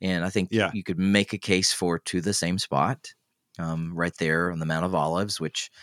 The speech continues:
Speaker 1: we've stood on. It, it's pretty powerful to think about. I've actually stood
Speaker 2: Yep.
Speaker 1: there and looked up into the sky. Um, I used to do this with my kids,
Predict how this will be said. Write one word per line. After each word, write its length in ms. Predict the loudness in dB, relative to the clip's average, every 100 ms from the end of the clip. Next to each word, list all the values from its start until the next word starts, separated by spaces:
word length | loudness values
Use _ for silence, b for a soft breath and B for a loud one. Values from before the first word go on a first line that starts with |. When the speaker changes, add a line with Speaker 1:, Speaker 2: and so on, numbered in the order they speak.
| B B
Speaker 1:
we've 160 | -2 2
stood 280 | 4 4 4
on. 300 | 4 4 2
It, 120 | -2 -8
it's 160 | -10 -10
pretty 240 | -8 -8
powerful 460 | -2 2 2 0 -6
to 100 | -10
think 260 | -6 -6 -4
about. 340 | -2 0 -2 0
I've 120 | 2
actually 300 | 4 2 0
stood 360 | 0 2 6
Speaker 2:
Yep. 80 | 6
Speaker 1:
there 220 | 6 4
and 200 | 2 -2 0
looked 300 | 0 0 -2
up 200 | -2 -2
into 220 | -2 -2
the 100 | -2
sky. 480 | -2 0 0 0 -4 B B B B _
Um, 340 | -8 -6 -8 -10 _ 4
I 80 | 6
used 180 | 6
to 80 | 2
do 140 | 4 6
this 160 | 6
with 100 | 4
my 100 | 2
kids, 480 | 0 -4 -4 -8 -12